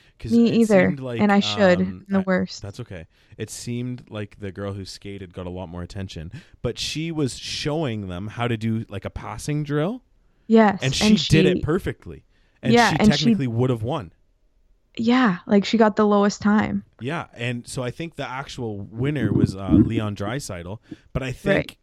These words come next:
Speaker 2: Right.
Speaker 1: what the N H L did was they matched what they gave to him for winning.
Speaker 2: Yes, they g-, they did compensate her for that.
Speaker 1: And they should have.
Speaker 2: Right.
Speaker 1: That's incredible.
Speaker 2: Right.
Speaker 1: I hope next year we see a few more women in it.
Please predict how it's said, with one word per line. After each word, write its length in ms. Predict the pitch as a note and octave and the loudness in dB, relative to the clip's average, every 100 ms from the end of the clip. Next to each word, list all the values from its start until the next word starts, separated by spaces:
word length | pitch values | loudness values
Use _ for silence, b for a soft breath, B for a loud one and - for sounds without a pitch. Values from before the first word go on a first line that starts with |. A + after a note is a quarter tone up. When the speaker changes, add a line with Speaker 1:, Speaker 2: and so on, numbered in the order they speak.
| _ - | _ -14
Speaker 2:
Right. 100 | B2 | -4
Speaker 1:
what 160 | C3 C3 | -4 -4
the 120 | A2+ | -10
N 140 | C3 | -6
H 180 | B2 A2+ | -6 -4
L 180 | D3 G3+ | -4 -4
did 240 | C#3+ A#2+ | -4 -4
was 180 | A2+ G#2+ | -4 -6
they 180 | G#2 C3+ | -2 -2
matched 580 | B2 C3 D3 C#3+ - - | -2 -4 -4 -6 -10 -10
what 200 | B2 - | -10 -6
they 100 | C3 | -6
gave 260 | B2+ B2+ A#2 | -4 -6 -4
to 80 | |
him 200 | A#2+ D3+ | -2 -2
for 160 | C3+ C3 | -2 -2
winning. 320 | F3 G3 F2 _ _ _ _ - - | -2 -4 -8 _ _ _ _ -20 -2
Speaker 2:
Yes, 400 | G#3 F3+ F3 - | 2 4 4 -2
they 180 | - G3 | 0 0
g-, 160 | F3+ - | 0 0
they 180 | G3+ G3 | 2 4
did 280 | G3 F3+ | 4 2
compensate 540 | - F#3 F3+ F3 F3+ F3 | 2 2 2 2 0 2
her 160 | F3 E3+ | 0 0
for 140 | F3+ | 0
that. 300 | F3 E3+ - - | 2 2 0 -4
Speaker 1:
And 180 | C#3 D3+ | 0 2
they 80 | |
should 220 | D#3 - C#4+ | 4 2 2
have. 280 | A#2+ - - _ _ _ _ - | -2 -8 -20 _ _ _ _ -2
Speaker 2:
Right. 360 | - - G1+ - | 0 0 -2 -6
Speaker 1:
That's 220 | D3+ - | -6 -2
incredible. 360 | F3+ - E3 - | -4 -2 -2 -2
Speaker 2:
Right. 100 | D3 | -4
Speaker 1:
I 20 | |
hope 240 | G3+ A3 - | -4 -4 -6
next 340 | C#3 D3 G3+ - | -8 -8 -10 -10
year 120 | G3 | -8
we 100 | C#3+ | -8
see 180 | - D3+ | -6 -6
a 60 | |
few 200 | C#3 D#3+ | -6 -6
more 220 | D3+ D3+ G#3+ | -6 -4 -4
women 260 | G#3+ C#3 | -4 -4
in 120 | G2+ | -6
it. 120 | E2 | -10